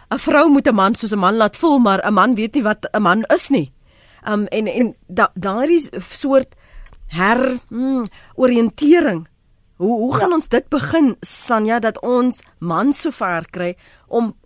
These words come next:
Speaker 1: te praat oor hulle eie onsekerheid oor wat dit is, wat hulle van vroue verwag om hulle dan soos 'n man te laat voel,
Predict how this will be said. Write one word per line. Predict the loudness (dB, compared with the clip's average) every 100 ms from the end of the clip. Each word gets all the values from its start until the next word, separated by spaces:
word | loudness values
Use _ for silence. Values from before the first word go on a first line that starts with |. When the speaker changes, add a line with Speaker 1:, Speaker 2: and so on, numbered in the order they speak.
| -12
Speaker 1:
te | -8
praat | -4 -2 -2
oor | -2 -2 -6
hulle | -6 0 0 0
eie | -2 0 0 -2 -6 _ -20 _ _ -2
onsekerheid | 0 0 0 0 2 -2 0
oor | -4 0
wat | 0
dit | 0 0
is, | -2 -2 -10 _ -8
wat | -4
hulle | -2 0
van | 0 -2
vroue | 0 -2
verwag | -2 -2 -4 -2
om | -2
hulle | -2
dan | -2 -4
soos | -6
'n | -4
man | -4 -4
te |
laat | -4 -4
voel, | -2 -4